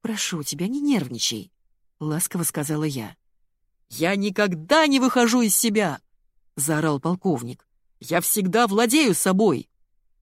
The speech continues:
«Но сейчас-то ты кричишь», не выдержала я, причем так громко, что стекла в окнах дрожат. «Ты можешь вывести из себя даже святого Иосифа»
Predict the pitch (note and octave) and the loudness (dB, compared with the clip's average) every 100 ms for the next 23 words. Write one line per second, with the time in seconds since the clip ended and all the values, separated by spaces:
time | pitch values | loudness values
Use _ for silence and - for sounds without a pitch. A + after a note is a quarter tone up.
0 | _ _ _ _ - F#3+ G#3 G3 A3 - | _ _ _ _ -10 -6 -4 -4 -4 -2
1 | A#3 F#3 - - D#3 G3+ A3+ - E3+ B3 | -2 -2 -4 -8 -6 -4 -2 0 0 -2
2 | - _ _ _ _ - F#3 F#3+ F3+ D3+ | -4 _ _ _ _ -4 0 2 0 -2
3 | D3+ D#3+ D#3 A#2 - _ _ _ F3+ F3+ | -2 -2 -2 -6 -14 _ _ _ -6 -2
4 | F#3+ F#3 D#4 E4 F3+ F#3 B2 - - _ | -2 -2 -2 -2 0 0 -2 -8 -18 _
5 | - - B3 - D#4 G3 E3+ E3 D#3+ - | -12 -4 -2 0 0 0 -2 0 0 -2
6 | D3+ F3 F#3+ C#3+ - - _ _ _ _ | -4 0 0 -2 -8 -20 _ _ _ _
7 | _ _ _ _ _ _ - C#4+ D#3 C3+ | _ _ _ _ _ _ -2 0 0 -2
8 | C3 D#3+ F3 D3 - C#3 - F3+ G#3 D#3+ | -4 -2 -2 -2 -2 -2 0 0 0 0
9 | C#3+ - D#3 D3 F3 F3+ A3 F3 - - | -4 -4 -2 0 2 4 4 2 0 -6
10 | - - | -10 -20